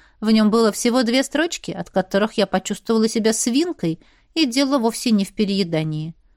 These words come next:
Продолжая лежать, я смотрела на экран. А на нем, давя на совесть, высвечивалось лаконичное:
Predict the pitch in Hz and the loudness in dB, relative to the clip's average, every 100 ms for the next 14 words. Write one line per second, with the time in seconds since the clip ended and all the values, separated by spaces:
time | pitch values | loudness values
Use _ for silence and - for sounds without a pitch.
0 | _ 247 233 226 190 180 175 175 170 175 | _ -2 2 2 2 0 0 0 0 0
1 | 294 - 302 - 254 247 202 190 196 208 | -2 -2 -6 -2 -2 -2 -2 0 0 -2
2 | 190 190 180 165 160 165 _ _ _ _ | -2 -4 -4 -2 -2 -8 _ _ _ _
3 | _ _ 196 196 190 196 262 269 170 175 | _ _ 2 2 4 4 4 2 2 2
4 | 180 185 185 - 214 170 - 170 - 233 | 2 2 0 0 0 0 -2 -4 -2 -2
5 | 254 - 240 240 233 247 233 254 262 226 | -2 -2 -2 -2 -2 -4 -2 0 0 -2
6 | - 165 147 151 | -6 -6 -6 -10